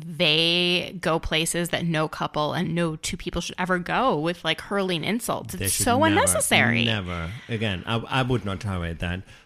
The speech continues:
Speaker 2: So, but it's always, like, smooth sailing. Nothing happens. And then it's these extremes with them.
Speaker 1: But then they pretend like everything's okay to get past it. And
Speaker 2: Right. And it's just something that probably you and I don't get to see.
Speaker 1: <laughs>
Speaker 2: So I wonder what's happening in the real world.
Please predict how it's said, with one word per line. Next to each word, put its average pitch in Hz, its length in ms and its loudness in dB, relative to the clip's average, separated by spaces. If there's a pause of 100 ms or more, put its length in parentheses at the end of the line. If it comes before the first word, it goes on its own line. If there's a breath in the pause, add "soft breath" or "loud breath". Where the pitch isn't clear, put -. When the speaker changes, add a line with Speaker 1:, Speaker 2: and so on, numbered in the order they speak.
Speaker 2:
So, 110 240 0
but 120 200 -2
it's 127 140 0
always, 160 240 0
like, 131 140 0
smooth 151 320 -2
sailing. 170 680 -2
Nothing 143 320 0
happens. 143 460 -2
And 127 160 0
then 127 160 0
it's 107 140 -6
these 120 220 -6
extremes - 920 -6
with 110 160 -16
them. - 320 -14
Speaker 1:
But 269 100 2
then 254 160 4
they 254 80 6
pretend 233 400 2
like 208 140 2
everything's 196 440 2
okay 202 520 4
to 165 80 2
get - 160 -4
past - 420 -2
it. 139 220 2
And 151 340 -2 (180 loud breath)
Speaker 2:
Right. 147 280 2
And 151 160 4
it's 147 140 4
just 160 140 0
something 160 420 2
that 131 360 -2
probably 135 220 4
you 127 400 0
and 127 100 0
I 120 160 2
don't 113 240 2
get 113 220 -2
to 107 160 -4
see. 117 500 -2
Speaker 1:
<laughs> - 100 -6
Speaker 2:
So 143 60 2
I 113 120 2
wonder 131 280 0
what's 123 220 -2
happening 127 320 -2
in 117 100 0
the 117 80 -2
real 165 220 -4
world. 95 300 -8